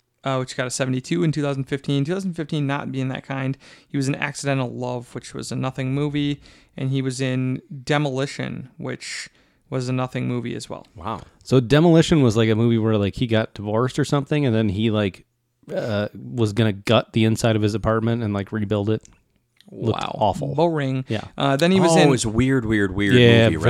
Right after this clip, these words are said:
Speaker 3: very weird.
Speaker 2: Okay.
Speaker 3: Yeah, yeah.
Speaker 1: Then he was in Nocturnal Animals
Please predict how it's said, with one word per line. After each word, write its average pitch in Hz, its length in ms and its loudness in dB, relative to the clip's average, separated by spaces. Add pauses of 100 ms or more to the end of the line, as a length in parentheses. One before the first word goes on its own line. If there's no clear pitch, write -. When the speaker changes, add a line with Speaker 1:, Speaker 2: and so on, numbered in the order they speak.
(220)
Speaker 3:
very 117 220 6
weird. 92 380 0
Speaker 2:
Okay. 90 160 -6
Speaker 3:
Yeah, 101 120 0
yeah. 135 60 0
Speaker 1:
Then 156 100 2
he 165 80 4
was 160 160 2
in 135 180 0
Nocturnal 151 680 -2
Animals 131 680 -6